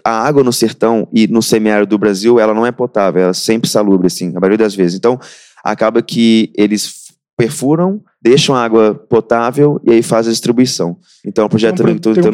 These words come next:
Speaker 2: produto de alguma empresa que eles pegam a água que não é potável, eles jogam o produto,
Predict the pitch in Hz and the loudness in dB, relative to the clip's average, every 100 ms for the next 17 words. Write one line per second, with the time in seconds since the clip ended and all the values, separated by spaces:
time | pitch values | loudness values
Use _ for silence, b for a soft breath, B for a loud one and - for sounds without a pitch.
0 | 170 165 165 156 147 151 143 156 170 160 | 2 0 0 0 -2 -6 0 0 2 -2
1 | 165 156 151 156 151 156 151 160 151 147 | -2 -2 -2 -4 -6 -2 -2 0 -2 0
2 | 151 143 139 - 151 143 151 156 160 165 | -2 -2 -8 -8 -6 -2 -2 0 -2 -2
3 | 156 160 160 170 165 151 156 151 185 | -2 0 0 -2 -4 -4 -6 -6 -12